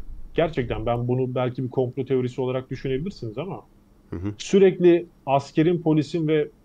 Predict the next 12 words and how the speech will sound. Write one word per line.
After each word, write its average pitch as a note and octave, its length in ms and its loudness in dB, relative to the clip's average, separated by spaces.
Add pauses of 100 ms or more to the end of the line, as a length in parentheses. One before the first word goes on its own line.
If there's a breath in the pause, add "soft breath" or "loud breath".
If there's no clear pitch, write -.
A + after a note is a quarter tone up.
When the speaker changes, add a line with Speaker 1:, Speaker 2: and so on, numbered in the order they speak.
(120)
Speaker 1:
müdafaa C#3 640 0 (140)
görevi C3 320 4
üstlenen C3+ 400 -4
kişilerin C#3+ 420 -2
karşısında C#3+ 420 -2
olan C#3 180 -2
kişiler F#3 440 -2 (720)
ne F#3+ 160 8
zaman A3+ 360 2
ki C3+ 160 -2
birisi, E3+ 320 0 (160)
yani - 100 -16